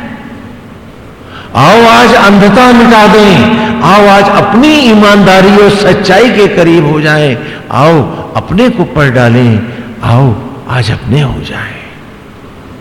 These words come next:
मंच के पात्र अभिनय करते हुए भी ये जानते हैं कि पर्दा गिरते ही मुकुट, किरीट सब देना है।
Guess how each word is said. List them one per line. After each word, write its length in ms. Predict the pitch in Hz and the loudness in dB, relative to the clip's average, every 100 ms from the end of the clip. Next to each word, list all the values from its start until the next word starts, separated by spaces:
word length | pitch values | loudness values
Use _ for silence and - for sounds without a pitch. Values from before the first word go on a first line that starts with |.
| - - - - - - - - - - - 165 | -20 -20 -20 -20 -20 -20 -20 -20 -18 -10 -2 0
मंच 260 | 202 196 | 2 0
के 140 | 196 185 | 0 -2
पात्र 720 | - 151 143 147 139 - - - - - - - - - - - - - - - - - - - | 0 0 0 -2 -6 -8 -14 -18 -20 -20 -20 -20 -20 -20 -20 -20 -20 -20 -20 -20 -20 -20 -20 -6
अभिनय 400 | 127 127 143 156 | -2 0 2 0
करते 380 | 147 123 117 135 | -2 -4 -2 -2
हुए 380 | 131 113 110 101 101 - - - - | 0 0 0 0 -4 -12 -16 -12 -2
भी 100 | 180 | 0
ये 240 | 208 190 | 0 0
जानते 460 | 160 147 143 147 123 | -2 -2 -2 -4 -4
हैं 340 | 104 80 - - - - - - - - - - - | -4 -6 -10 -16 -20 -20 -20 -20 -20 -20 -20 -18 -10
कि 60 | 135 | -6
पर्दा 380 | 139 131 123 | -2 0 0
गिरते 380 | 143 117 120 117 | 0 0 -2 0
ही 100 | 151 | 0
मुकुट, 440 | 131 123 - 135 - | 0 -2 -2 -4 -2
किरीट 280 | 123 127 | -2 -2
सब 260 | - 143 123 | -4 -6 -2
देना 280 | 120 107 107 | -2 0 -2
है। 280 | 101 - | -6 -10